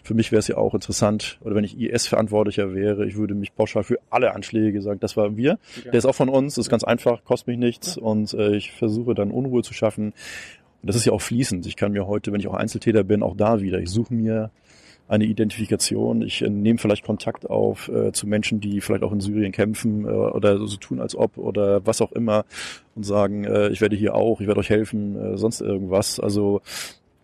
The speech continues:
Speaker 1: da, da sind die Grenzen wirklich fließend. Wann sind wir jetzt im Bereich einer wirklich, äh, jetzt groß angelegten strategischen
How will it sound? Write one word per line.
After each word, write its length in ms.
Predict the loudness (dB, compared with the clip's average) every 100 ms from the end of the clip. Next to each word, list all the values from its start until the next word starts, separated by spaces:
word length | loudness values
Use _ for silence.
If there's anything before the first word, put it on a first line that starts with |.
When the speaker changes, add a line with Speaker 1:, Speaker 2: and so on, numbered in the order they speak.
| -4
Speaker 1:
da, 100 | 2
da 140 | 2
sind 160 | 4 2
die 60 |
Grenzen 360 | 0 0 0 -2
wirklich 240 | -2 -4
fließend. 380 | -2 -2 -2 0
Wann 340 | 2 2 0 -2
sind 240 | -2 0
wir 100 | 0
jetzt 220 | 2 2
im 100 | 0
Bereich 420 | -4 2 2 2
einer 160 | 0 0
wirklich, 380 | 0 2 2 0
äh, 580 | 0 2 2 0 0 -2
jetzt 460 | 0 0 0 -4 -2
groß 180 | -2 0
angelegten 720 | 0 2 2 2 0 0 -4
strategischen 920 | -2 -2 0 2 0 -2 -4 -4 -6